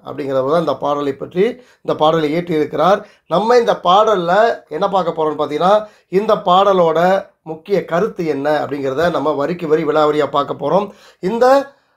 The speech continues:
பாடல் வரிகள்ல இடம்பெற்றிருக்கக்கூடிய முக்கியமான வார்த்தைகளுக்கு என்ன பொருள் அப்படிங்கிறத பார்க்க போறோம். இந்த பாடல் வரிகள்ல இடம்பெற்றிருக்கக்கூடிய எதுகை மோனைகள் என்னென்ன இருக்கு அப்படிங்கிறத பார்க்க போறோம்.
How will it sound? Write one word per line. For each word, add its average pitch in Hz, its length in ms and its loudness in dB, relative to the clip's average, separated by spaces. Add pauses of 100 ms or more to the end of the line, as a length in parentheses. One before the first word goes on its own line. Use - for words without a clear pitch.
பாடல் 247 380 4
வரிகள்ல 185 400 0 (120)
இடம்பெற்றிருக்கக்கூடிய 175 1000 -2
முக்கியமான 214 540 4
வார்த்தைகளுக்கு 175 640 0
என்ன 196 300 0
பொருள் 190 260 0
அப்படிங்கிறத 147 400 0
பார்க்க 143 320 -6
போறோம். 202 240 2 (240)
இந்த 233 320 0
பாடல் 220 420 4
வரிகள்ல 180 420 0 (120)
இடம்பெற்றிருக்கக்கூடிய 170 800 -4 (680)
எதுகை 269 360 4
மோனைகள் 185 440 0
என்னென்ன 175 300 0
இருக்கு 180 320 -2
அப்படிங்கிறத 139 360 -2
பார்க்க 135 320 -4
போறோம். 180 280 4